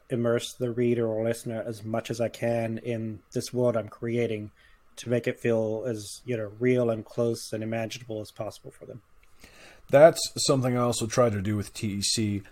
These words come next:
Speaker 1: Mm-hmm.
Speaker 2: One of my biggest pet peeves, especially for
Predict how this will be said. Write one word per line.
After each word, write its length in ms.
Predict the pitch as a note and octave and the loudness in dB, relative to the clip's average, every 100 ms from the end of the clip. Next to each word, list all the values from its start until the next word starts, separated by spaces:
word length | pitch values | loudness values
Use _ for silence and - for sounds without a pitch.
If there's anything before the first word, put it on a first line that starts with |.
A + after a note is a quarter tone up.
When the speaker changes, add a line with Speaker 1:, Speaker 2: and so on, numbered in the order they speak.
| - - - - | -20 -20 -16 -4
Speaker 1:
Mm-hmm. 240 | B2+ B2 | -2 0
Speaker 2:
One 180 | B2 D3+ | 6 8
of 60 | G3+ | 10
my 120 | G3 | 10
biggest 380 | D3 C3+ B2+ - | 8 6 4 2
pet 240 | C3+ - | 2 2
peeves, 320 | B2+ A#2 A2 | 2 2 2
especially 540 | G#2+ - D#3 D3+ - A2+ | 0 2 4 4 2 -2
for 540 | - A#2 G2+ F#2 E2+ | 0 2 2 2 -2